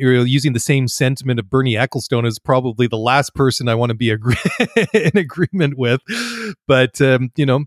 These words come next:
that's kind of the point of Formula One. If it's, if it's too easy, then what, what's the point? You know, you, you gotta be good to be there.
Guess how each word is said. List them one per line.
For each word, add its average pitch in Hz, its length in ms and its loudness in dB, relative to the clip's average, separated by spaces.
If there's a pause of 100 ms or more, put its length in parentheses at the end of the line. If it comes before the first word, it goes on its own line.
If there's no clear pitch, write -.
that's 143 560 -4
kind 143 320 -2
of 123 100 -6
the 127 80 -2
point 151 260 0
of 131 120 0
Formula 143 340 2
One. 143 200 4
If 113 140 0
it's, - 320 -2 (100)
if 131 200 0
it's - 400 -10
too 190 240 4
easy, 127 380 4
then 117 480 2 (140)
what, 117 260 2
what's 120 160 0
the 113 100 0
point? 123 500 0
You 107 220 -6
know, 98 260 -6
you, 120 160 -4
you 123 140 -2
gotta 127 180 2
be 113 120 -2
good 110 260 -2
to 127 100 -2
be 110 180 0
there. 90 220 -4